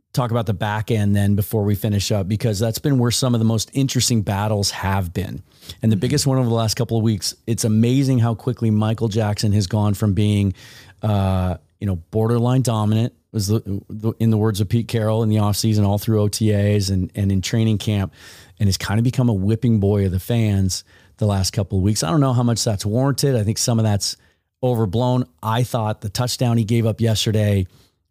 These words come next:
Speaker 1: couldn't, couldn't have played it much better. It was a really well thrown ball from a starting quarterback to his starting receiver, perfectly placed. Um, but has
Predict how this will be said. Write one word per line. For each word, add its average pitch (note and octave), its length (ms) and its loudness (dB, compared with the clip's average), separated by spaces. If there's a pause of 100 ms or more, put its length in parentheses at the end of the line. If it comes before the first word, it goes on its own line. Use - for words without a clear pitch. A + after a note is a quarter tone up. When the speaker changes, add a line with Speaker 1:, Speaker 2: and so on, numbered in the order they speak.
Speaker 1:
couldn't, C3 360 -2 (160)
couldn't C3+ 180 2
have G2+ 80 0
played A#2+ 260 0
it - 140 -4
much G#2 500 2
better. G#2+ 300 2
It - 80 -4
was E2 80 -8
a E2 60 -6
really G#2 360 2
well G2+ 220 2
thrown G#2 380 0
ball F#2+ 240 0
from F#2+ 140 -4
a F#2+ 40 -8
starting F#2+ 400 0
quarterback G2 460 -2
to - 120 -6
his E2+ 120 -4
starting F#2 380 0
receiver, F#2 520 -2 (320)
perfectly G2 400 0
placed. F#2+ 460 0 (100)
Um, F#2 460 2 (1160)
but G#2+ 360 0 (260)
has A2+ 360 -2